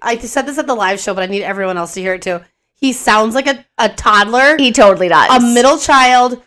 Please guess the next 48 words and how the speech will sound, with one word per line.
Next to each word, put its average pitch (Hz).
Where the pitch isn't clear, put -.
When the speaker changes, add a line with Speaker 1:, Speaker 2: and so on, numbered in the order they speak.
Speaker 1:
who 240
is 214
not 220
ever 262
in 269
trouble, 226
has 214
to 277
blame 262
it 247
on 247
everyone 240
else. 214
And 202
Speaker 2:
Yeah. 196
Speaker 1:
I'm -
allowed 202
to 196
say 190
middle 180
child 180
because 185
I 180
am 190
one. 190
But 208
literally 254
taking 247
me 240
Speaker 2:
Yeah. 214
Speaker 1:
back 202
to 233
when 208
I'd 202
be 196
like, 185
Speaker 2:
Yeah. 247
Speaker 1:
"It -
was 208
me. 214
Za- 208
Speaker 2:
Yeah. 233
Speaker 1:
it -
was 208
my, 214
it 226
was 226
Allison." 214